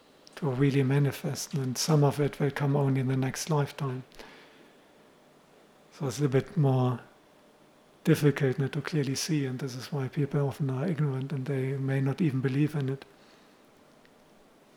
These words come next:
The money, we all have experience with that. You know, with, uh, karma for the next life,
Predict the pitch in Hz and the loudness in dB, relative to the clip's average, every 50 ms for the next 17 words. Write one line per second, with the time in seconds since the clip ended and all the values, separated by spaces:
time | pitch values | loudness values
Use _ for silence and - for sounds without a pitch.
0 | _ _ _ _ _ _ _ _ _ _ - - _ _ _ _ - - - _ | _ _ _ _ _ _ _ _ _ _ -20 -20 _ _ _ _ -20 -20 -20 _
1 | _ - _ _ _ - _ - _ - - 147 131 123 139 143 143 143 139 117 | _ -20 _ _ _ -20 _ -20 _ -8 -4 -4 0 4 4 4 6 6 4 4
2 | 127 147 165 139 131 131 131 127 - 156 - - - - 156 143 135 139 131 - | 2 2 4 4 4 4 2 0 -2 -6 -8 -6 -2 2 2 2 2 0 -4 -4
3 | - - 139 - - 135 131 135 151 - - - - - - - - - - - | -6 -8 -8 -6 -4 -6 -4 -4 -6 -10 -16 -20 -20 -20 -20 -20 -20 -20 -20 -20
4 | - - - - - - - - - - - - - - - - - - - 165 | -20 -20 -20 -20 -20 -20 -20 -20 -20 -20 -20 -20 -20 -20 -20 -20 -20 -8 -4 -4
5 | 135 117 135 131 - - 233 226 170 139 135 135 135 135 - - 156 151 151 147 | -2 0 0 -2 -2 -2 0 0 2 2 0 0 -2 -2 4 8 10 10 10 10
6 | 143 139 127 - 156 143 123 135 131 143 156 156 - - - 160 143 127 127 135 | 8 6 4 2 0 2 2 2 2 2 2 0 -2 -6 -4 -2 -2 0 0 -2
7 | 147 - - - | -4 -4 -8 -18